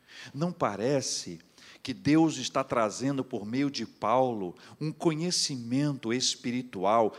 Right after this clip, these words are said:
sabendo daquilo que se passa dentro do coração da gente?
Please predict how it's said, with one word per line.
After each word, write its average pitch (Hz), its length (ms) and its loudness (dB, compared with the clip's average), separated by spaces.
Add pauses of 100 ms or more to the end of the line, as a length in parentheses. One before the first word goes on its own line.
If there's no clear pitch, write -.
(100)
sabendo 156 640 2
daquilo 160 400 0
que - 80 -6
se - 180 -6
passa 135 440 0
dentro 147 600 -4
do 117 120 -8
coração 117 680 -6
da 101 160 -6
gente? 110 560 -10